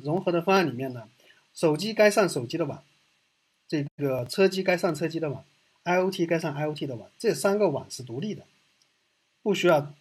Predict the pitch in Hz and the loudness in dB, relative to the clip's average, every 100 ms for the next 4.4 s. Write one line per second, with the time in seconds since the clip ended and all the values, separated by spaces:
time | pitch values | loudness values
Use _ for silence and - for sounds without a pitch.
0 | _ - 196 - 170 147 156 135 127 - | _ -4 -2 2 0 0 -2 -2 -4 -4
1 | 156 147 160 147 170 143 117 123 190 156 | -4 -4 -6 -4 -2 -2 -4 -6 -2 -2
2 | 123 - - 131 139 117 117 120 135 139 | -2 -12 -12 -6 -6 -6 -10 -8 -8 -6
3 | 127 - _ _ _ _ _ _ - 202 | -10 -14 _ _ _ _ _ _ 6 8
4 | 233 165 131 | 8 2 0